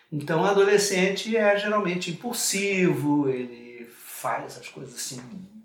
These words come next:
do nada, ele sai fazendo qualquer coisa. E, e ele tem que aprender a, a controlar isso. Então, pra você chegar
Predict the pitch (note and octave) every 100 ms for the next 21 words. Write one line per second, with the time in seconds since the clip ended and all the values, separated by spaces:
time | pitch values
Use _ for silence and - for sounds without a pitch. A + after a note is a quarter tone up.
0 | _ _ - C#3+ B2 C#3+ D#3+ D#3 C3 A2
1 | - C#3 - B2+ - D3+ D3 - - -
2 | - D3+ F#3 F3+ D3+ - - - - -
3 | - - - - C3+ C3+ - E3+ D#3 D3
4 | C#3 C3+ C#3+ F3+ G#3+ G3 F#3+ A3 A3 A#3+
5 | A#3 F3+ G3 A#3+ C#4 - - _ _ _
6 | _ _ - - - - G#3 B3 B3 A3+
7 | C4 B3+ D3+ C3+ - - - - G3+ G3
8 | G3+ A3+ - - F3 F3+ F3+ -